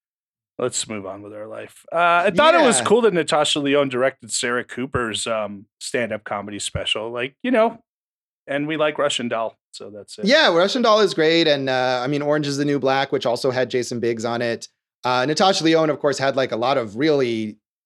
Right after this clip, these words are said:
Speaker 2: severe personal problems for a long time, to the point where I think a lot of people thought she was gonna turn up dead from a drug overdose,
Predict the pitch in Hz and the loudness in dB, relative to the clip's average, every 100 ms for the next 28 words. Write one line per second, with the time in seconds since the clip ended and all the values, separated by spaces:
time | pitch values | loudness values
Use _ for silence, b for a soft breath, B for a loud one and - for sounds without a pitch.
0 | _ - 120 185 196 - 233 - 135 123 | _ -10 -4 0 0 2 0 0 0 0
1 | 110 110 110 123 110 135 143 151 - 131 | -2 -4 -4 -4 -2 -2 -2 0 0 0
2 | 113 110 127 - 139 131 123 117 127 123 | -2 -6 -6 -2 -2 0 -2 -2 -4 -2
3 | 131 131 113 113 117 113 127 113 107 110 | -2 -4 -6 -4 -4 -2 -6 -6 -8 -8
4 | 101 104 - 147 127 95 - 139 147 107 | -10 -12 -8 -4 -4 -6 -6 -2 -2 -4
5 | 110 117 104 117 156 123 104 101 107 110 | -8 -8 -6 -4 -2 -2 -2 -4 -6 -8